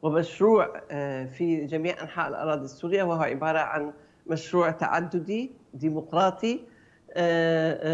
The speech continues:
آه، لبناء سوريا تعددية تشاركية ديمقراطية لا مركزية. هذا هو مشروعهم، وإعادة الاستقرار في، يعني هذا المشروع،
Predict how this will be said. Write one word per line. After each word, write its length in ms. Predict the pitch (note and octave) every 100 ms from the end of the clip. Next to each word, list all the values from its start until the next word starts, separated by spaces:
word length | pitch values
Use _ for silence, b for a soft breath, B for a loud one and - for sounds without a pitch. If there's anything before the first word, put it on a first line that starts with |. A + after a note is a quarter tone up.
| D#3+ D#3+ D#3 B2+
آه، 40 |
لبناء 600 | D3+ E3+ D#3+ F#3+ A3 G#3 E3+
سوريا 460 | - G3+ F#3+ E3+
تعددية 720 | D#3+ C#3 D3 C3 E3 F3 F3 E3
تشاركية 800 | E3 D#3 D#3+ D3+ D3 - F3
ديمقراطية 800 | D#3+ D#3 C#3+ C#3+ D#3+ D#3 G3+ G#3+
لا 160 | F3 F3
مركزية. 600 | E3 D#3+ C3+ - - - D#3
هذا 180 | D#3+ F3
هو 160 | F3 F3
مشروعهم، 580 | F#3+ - B3 D#3 C#3+ C3+ - B B F3+
وإعادة 600 | F3+ F3+ E3 A3 F3+ -
الاستقرار 1000 | E3+ E3 - - - F3 F#3 F3 D3 C3 - _ _ _
في، 460 | - G#3 F#3 C#3 - -
يعني 260 | D3+ D3+ D#3
هذا 280 | G3 G#3 A3+
المشروع، 540 | G#3 G#3 A#3+ D#3